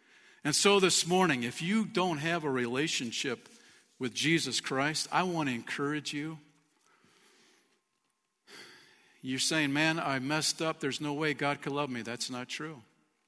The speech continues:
He went to the cross to die for you and die for me and pay for our sins in full. There's nothing that we can do to ever earn it. And so I want to encourage you.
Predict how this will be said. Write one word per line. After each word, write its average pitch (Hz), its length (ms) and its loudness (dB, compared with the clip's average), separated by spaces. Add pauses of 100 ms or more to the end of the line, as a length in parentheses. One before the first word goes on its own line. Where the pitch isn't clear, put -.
(380)
He 123 100 -4
went 131 180 -2
to 147 60 -4
the 135 100 -4
cross 139 440 -4
to 117 100 -10
die 110 260 -6
for 113 160 -12
you 104 240 -12 (1500)
and 117 160 -6
die 123 200 0
for 127 180 -6
me 120 380 -6 (640)
and 110 120 -12
pay 147 220 0
for 131 220 -6
our 127 120 -2
sins 117 760 -4 (140)
in 123 180 -6
full. 113 340 -6
There's 107 240 -6
nothing 131 400 -6
that 123 140 -4
we 123 100 -4
can 123 160 -10
do 120 160 -6
to 110 160 -8
ever 143 340 -6
earn 123 220 -6
it. - 220 -20 (1200)
And 113 100 -6
so 139 140 -2
I 127 100 0
want 135 220 -2
to 127 80 -2
encourage 131 520 -4
you. 98 200 -10